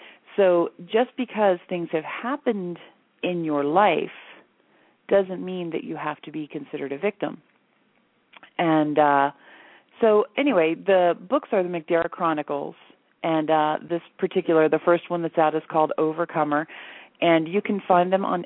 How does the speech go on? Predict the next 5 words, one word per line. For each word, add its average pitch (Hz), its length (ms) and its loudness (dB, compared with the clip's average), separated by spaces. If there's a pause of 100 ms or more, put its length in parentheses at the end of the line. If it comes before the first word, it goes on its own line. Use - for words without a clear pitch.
Amazon. 156 760 -2 (920)
And, 156 320 2
uh, 151 220 6 (640)
I 165 60 0
believe 160 720 0